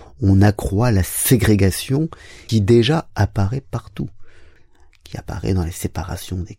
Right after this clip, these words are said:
quartiers, dans la séparation des, des villes, dans la séparation entre ce qui est en train de, de naître comme des ghettos de banlieue et puis, et puis le, le, le reste des villes.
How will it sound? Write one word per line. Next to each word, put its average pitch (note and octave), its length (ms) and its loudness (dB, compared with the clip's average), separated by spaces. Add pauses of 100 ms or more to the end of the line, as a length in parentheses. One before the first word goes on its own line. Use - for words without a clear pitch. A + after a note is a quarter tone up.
quartiers, - 640 -10
dans F#2 180 -10
la - 80 -18
séparation - 640 -16
des, - 180 -14 (400)
des F2 140 -4
villes, G2 480 -8
dans - 180 -10
la G#2 80 -12
séparation - 840 -8
entre - 220 -10 (500)
ce - 140 -16
qui - 80 -16
est - 80 -6
en F2 60 -2
train F#2+ 180 -2
de, F2+ 220 -4
de - 100 -4
naître F#2+ 400 -2
comme F#2+ 180 -2
des - 180 -4 (120)
ghettos A#2 580 2
de G#2+ 80 0
banlieue G2 540 -2
et G#2 100 -8
puis, - 240 -16 (480)
et - 100 -4
puis - 180 -8
le, G#2 160 -4 (120)
le, - 60 -8
le - 140 -6
reste F#2 300 -4
des - 160 -10
villes. - 360 -8